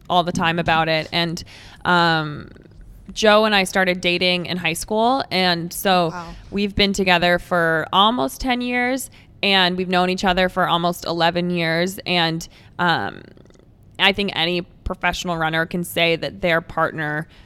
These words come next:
Speaker 1: whether they're coaching them or not, has a
Speaker 2: Mm-hmm.
Speaker 1: really involved role in at least the mental side of their game, if not bigger than that. And so Joe has played a role in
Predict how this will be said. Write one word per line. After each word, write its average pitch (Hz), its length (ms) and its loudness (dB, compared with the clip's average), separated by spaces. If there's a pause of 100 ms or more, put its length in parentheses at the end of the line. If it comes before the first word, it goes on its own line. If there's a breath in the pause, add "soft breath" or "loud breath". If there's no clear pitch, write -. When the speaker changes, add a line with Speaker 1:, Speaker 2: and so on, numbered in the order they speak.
(100)
Speaker 1:
whether 175 320 4
they're 165 120 0
coaching 180 320 -2
them 165 140 -2
or 156 60 -4
not, 165 320 2
has 196 180 -2
a 180 60 0
Speaker 2:
Mm-hmm. 170 100 -4
Speaker 1:
really 170 580 -2 (320 soft breath)
involved 165 840 2 (200)
role 165 440 0
in 160 320 -4 (360 soft breath)
at 185 140 0
least 254 260 -2
the 190 80 -2
mental 180 360 0
side 151 320 -4
of 165 100 -12
their 156 120 -2
game, 147 280 -4
if 175 160 -6
not 156 320 0 (400)
bigger 170 240 0
than 147 160 -6
that. 143 260 -2
And 190 160 -2
so 185 360 2 (320 loud breath)
Joe 202 380 4
has 180 600 -2 (160)
played 175 380 0
a 170 60 2
role 165 520 2 (100)
in 156 460 -6